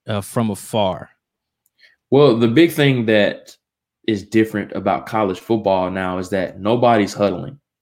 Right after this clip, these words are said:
Speaker 2: everything is so signal-based, and that's the big adjustment for centers and also quarterbacks as well, going from the college game to the pro game, and that everything is based from the sideline. Coaches are doing all the thinking from the box. They're calling the play. They're calling the protection.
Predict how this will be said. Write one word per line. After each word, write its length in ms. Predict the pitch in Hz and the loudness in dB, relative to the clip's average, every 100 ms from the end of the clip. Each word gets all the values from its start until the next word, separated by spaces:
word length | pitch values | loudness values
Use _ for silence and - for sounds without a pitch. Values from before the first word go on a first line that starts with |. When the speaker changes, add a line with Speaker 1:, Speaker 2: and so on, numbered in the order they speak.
| 107 | 0
Speaker 2:
everything 500 | 127 135 127 117 110 | 4 4 2 -2 -2
is 140 | 104 | -4
so 160 | - 101 | -2 -2
signal-based, 840 | - - 139 110 90 90 90 - - | -2 -2 -2 -2 -4 -4 -6 -10 -8
and 340 | 101 95 92 | -6 -6 -2
that's 180 | 104 127 | -2 0
the 100 | 123 | -2
big 240 | 113 110 | 0 0
adjustment 520 | 101 87 104 104 98 - | -2 0 0 0 -6 -10
for 100 | 95 | -10
centers 440 | - 110 98 90 | -4 -4 -4 -6
and 120 | 92 | -6
also 300 | 95 131 - | -4 -2 -4
quarterbacks 540 | - 123 113 98 82 - | -2 0 2 0 -2 -4
as 120 | 92 | -4
well, 400 | 92 117 95 - _ _ _ - | 2 2 2 -4 _ _ _ -6
going 320 | 107 107 107 104 | 2 2 2 0
from 180 | 104 | -4
the 80 | 95 - 104 | -4 -4 0
college 260 | 107 98 | 2 2
game 180 | 104 98 | 0 -2
to 100 | - | -6
the 80 | 90 - | -12 -2
pro 180 | 117 113 | 0 2
game, 260 | 101 95 92 | -2 -4 -6
and 80 | 92 | -4
that 180 | 90 - | -4 0
everything 480 | 127 135 131 120 107 | 2 2 0 -2 -4
is 120 | 95 | -4
based 360 | 104 98 98 - | -2 -2 -2 -6
from 120 | 104 | -8
the 60 | 92 | -8
sideline. 600 | - 95 98 87 87 82 - _ _ _ | -2 0 2 0 -8 -12 -16 _ _ _
Coaches 360 | - 123 123 107 | 0 0 0 -4
are 60 | |
doing 260 | 95 101 98 | 0 0 -2
all 300 | - 98 113 | 0 2 2
the 160 | 113 110 | 0 -2
thinking 340 | 104 101 92 | -4 -4 -12
from 160 | - 95 | -12 -8
the 60 | |
box. 460 | 87 104 101 - - _ _ - | 0 2 0 -2 -14 _ _ -12
They're 100 | 92 104 | -6 2
calling 280 | 98 95 85 | 2 2 -4
the 60 | 85 | -6
play. 360 | - 117 110 | 2 4 4
They're 120 | 95 90 98 | 2 -4 -2
calling 300 | 95 90 85 | -2 -4 -12
the 60 | |
protection. 640 | - 73 - 117 - 110 | -18 -8 -2 0 0 -6